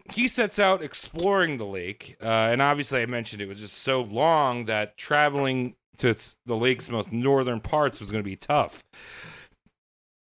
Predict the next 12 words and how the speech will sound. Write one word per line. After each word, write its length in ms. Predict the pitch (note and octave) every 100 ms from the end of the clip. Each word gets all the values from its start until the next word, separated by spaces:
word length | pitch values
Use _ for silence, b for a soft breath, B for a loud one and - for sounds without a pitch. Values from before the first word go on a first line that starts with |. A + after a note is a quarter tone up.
| _
So 320 | - C#3+ C#3 C3+
they 160 | D3+
set 200 | C#3+ F#3+
up 140 | G3 E3+
an 100 | E3
H 260 | E3 -
Q 260 | - F3 D#3
at 120 | C#3
this 200 | C#3 B2+
Ugigi 600 | - C#3 B2 E3 C3+ B2+ A2
place. 520 | A2+ G#2 A2 - - _ _ _ _ -
You 180 | G2